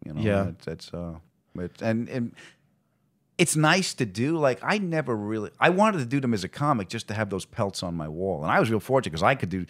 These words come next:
Speaker 1: I did The Tonight Show and Letterman. Usually you only got to do one, but I got to do both. So
Speaker 2: Yeah.
Speaker 1: I was pretty proud of that. And, um, and then, you know, Fallon and, and, and all the other ones you do.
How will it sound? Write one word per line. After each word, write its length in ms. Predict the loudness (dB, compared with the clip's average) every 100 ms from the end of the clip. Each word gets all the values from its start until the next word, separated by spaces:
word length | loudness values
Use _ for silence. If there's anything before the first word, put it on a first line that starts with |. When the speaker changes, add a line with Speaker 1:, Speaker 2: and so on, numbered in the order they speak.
| -12 -6 2
Speaker 1:
I 80 | 4
did 140 | 4
The 80 | 0
Tonight 320 | -2 -2 -2
Show 160 | -2 2
and 160 | 2
Letterman. 380 | 2 -2 -10 -6
Usually 260 | -2 0 0
you 60 | -2
only 220 | -2 -6 -6
got 160 | -6 -6
to 60 |
do 140 | -8 -4
one, 260 | -2 -2
but 100 | -4
I 60 | -4
got 80 | -4
to 60 |
do 80 | -8
both. 360 | -6 -6 -6 -6
So 100 | 0
Speaker 2:
Yeah. 140 | 2
Speaker 1:
I 40 | 0
was 120 | -6
pretty 220 | -10 -12
proud 280 | -8 -8 -8
of 60 | -10
that. 280 | -10 -12 -14 _ _ _ _
And, 280 | -10 -6 -6
um, 480 | -4 -4 -6 -8 -12 _ _ _ _ _ _ _ _ _ _ -4
and 120 | 0
then, 320 | 0 0 -2 -6 -6
you 100 | -4
know, 100 | -4
Fallon 520 | 0 2 4 2 0
and, 180 | -2 -6
and, 460 | -6 -6 -6 -6
and 140 | -2 -2
all 120 | 0
the 120 | 0
other 140 | 2 2
ones 220 | -2 -4
you 60 | -6
do. 260 | -8 -8